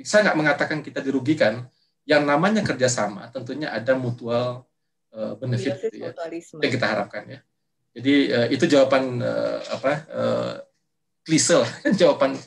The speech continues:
Speaker 1: itu
Speaker 2: Kalau
Speaker 1: dari saya.
Speaker 2: pertanyaan, pertanyaan nakal sedikit nih ya, Da.
Speaker 1: Eh, ta-, sebentar, tadi apa pertanyaan tadi yang belum saya jawab? Satu lagi?
Speaker 2: Eh,
Speaker 1: Dari Astrid sudah. Satu lagi siapa
Speaker 2: sudah,
Speaker 1: tadi?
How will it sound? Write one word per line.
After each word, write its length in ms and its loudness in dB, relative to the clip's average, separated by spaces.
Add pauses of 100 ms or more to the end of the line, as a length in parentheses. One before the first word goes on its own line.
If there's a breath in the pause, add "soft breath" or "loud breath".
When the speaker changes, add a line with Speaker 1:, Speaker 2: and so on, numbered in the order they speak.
(420 soft breath)
Speaker 1:
itu 80 -2
Speaker 2:
Kalau 160 8
Speaker 1:
dari 80 4
saya. 160 4
Speaker 2:
pertanyaan, 540 -2 (260)
pertanyaan 560 0
nakal 480 0
sedikit 560 -6
nih 160 -4
ya, 80 0
Da. 240 -4
Speaker 1:
Eh, 160 2
ta-, 320 2
sebentar, 320 4
tadi 160 8
apa 320 6
pertanyaan 400 4
tadi 160 4
yang 80 6
belum 160 6
saya 240 0
jawab? 160 4
Satu 160 0
lagi? 320 2 (1040)
Speaker 2:
Eh, 580 0 (1040)
Speaker 1:
Dari 200 4
Astrid 320 4
sudah. 280 4
Satu 200 -2
lagi 160 2
siapa 200 2
Speaker 2:
sudah, 80 0
Speaker 1:
tadi? 120 -8